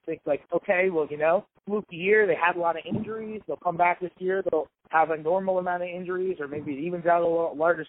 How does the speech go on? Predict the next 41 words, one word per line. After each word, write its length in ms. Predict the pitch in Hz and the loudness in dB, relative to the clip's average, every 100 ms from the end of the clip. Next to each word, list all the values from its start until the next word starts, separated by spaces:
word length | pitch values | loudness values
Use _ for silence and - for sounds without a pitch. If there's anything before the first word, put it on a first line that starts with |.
| - | -4
sample 220 | 160 151 | -4 -2
size, 260 | 175 170 151 | 0 0 0
or 40 | |
whatever 320 | 135 156 170 | -2 -2 0
it 80 | 165 | -4
is, 200 | 165 175 - | -2 -4 -6
it's 120 | - | -4
like, 200 | 151 147 - - - _ _ | -4 -4 -8 -16 -16 _ _
they 100 | 160 - | 0 4
have 200 | 170 175 | 6 6
the 80 | - - | 0 -6
talent, 380 | 165 165 170 151 | -2 0 -2 -6
and 80 | |
they're 80 | 147 | -10
gonna 160 | 147 156 | -8 -10
be 160 | 156 | -10
really 260 | 156 160 175 | -8 -6 -8
good, 280 | - 185 147 | -8 -8 -2
but 160 | 151 - - _ _ - | -2 -2 -16 _ _ -8
maybe 320 | 156 180 220 | -4 -2 0
they'll 200 | 202 208 | 2 2
get 180 | 196 190 | 0 -2
hurt. 320 | 175 208 - | -2 -2 -2
But, 120 | 143 | -2
I 40 | 151 | -2
mean, 220 | 165 165 165 | -4 -8 -2
if 100 | 247 | -2
they're 180 | 254 170 | 2 0
healthy, 560 | - 190 220 - 113 120 | 2 2 2 0 -12 -12
I 60 | |
mean, 240 | 123 120 113 _ - - - _ _ _ | -12 -14 -18 _ -20 -20 -20 _ _ _
Favors 360 | 190 196 202 190 | 4 4 4 0
and, 240 | 165 151 156 120 | -2 -4 -8 -12
and 120 | 147 147 | -10 -6
Gobert 520 | 143 151 147 139 120 | -4 0 0 0 -4
is 40 | |
just 160 | 127 - | -14 -16
a 20 | |
ridiculous 500 | 135 123 156 - 143 - | -16 -10 -10 -6 -8 -6
front 240 | - 143 - | -6 -6 -4
court, 240 | 143 135 | -4 -4